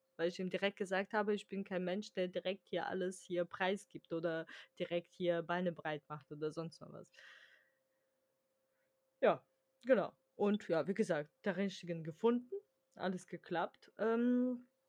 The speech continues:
aber das war sowieso so eine Zeit bei mir, ähm, wo ich dann nicht bereit war für eine Beziehung. Genau. Da war ich frisch getrennt und ja,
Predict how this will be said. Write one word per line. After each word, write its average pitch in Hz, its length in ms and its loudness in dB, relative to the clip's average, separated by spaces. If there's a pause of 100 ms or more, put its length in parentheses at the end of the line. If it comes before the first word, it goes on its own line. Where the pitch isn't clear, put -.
(260)
aber 196 220 4
das 202 200 0
war 202 100 6
sowieso 196 380 2
so 233 100 0
eine 208 180 2
Zeit 214 540 4
bei 233 180 6
mir, 233 640 8
ähm, 214 600 4
wo 208 200 8
ich 311 260 10
dann 180 160 8
nicht 165 220 -4
bereit 135 380 -2
war 147 100 -4
für - 160 -14
eine 147 100 -8
Beziehung. 151 560 -10 (560)
Genau. 165 400 -8 (180)
Da 165 200 2
war 165 120 4
ich 170 100 -2
frisch - 280 -4
getrennt 220 600 -2 (1080)
und 185 440 4
ja, 151 220 2